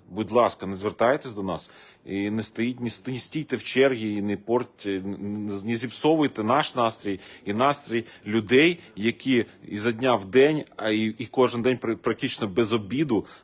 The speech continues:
працюють, щоб, е, ви, ну, там, люди не стояли багато часу в черзі. Ну, щось час і погода, ну, не така, як хотілось би. Щас, е, холодно, і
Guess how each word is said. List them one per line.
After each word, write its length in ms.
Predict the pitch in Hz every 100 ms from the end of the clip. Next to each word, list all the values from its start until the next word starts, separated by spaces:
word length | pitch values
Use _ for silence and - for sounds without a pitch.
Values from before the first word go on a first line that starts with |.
| -
працюють, 560 | 110 104 - 143 135
щоб, 360 | - 110 107 101 - -
е, 360 | 90 90 92 92 92 87 87
ви, 220 | 127 139
ну, 360 | 120 92 107 101
там, 220 | 98 98
люди 200 | 123 117
не 120 | 101
стояли 400 | - 107 113 110 87 85 82
багато 400 | 98 98 104 98
часу 320 | - 110 -
в 40 | 95
черзі. 640 | - 98 98 87 82 80 78
Ну, 120 | 90
щось 340 | - - -
час 340 | - 110 107 - - -
і 100 | 120
погода, 840 | - 104 101 104 92 90 87 85 82
ну, 340 | 101 95 85 82 -
не 180 | 87 98
така, 320 | 107 - 117
як 200 | 98 - - - - - - - _ _ - - - - - - - - - -
хотілось 500 | - 175 156 120 98
би. 140 | 82 95
Щас, 380 | 120 104 - - 104
е, 220 | 85 90
холодно, 560 | - 165 160 127 117
і 180 | 104 98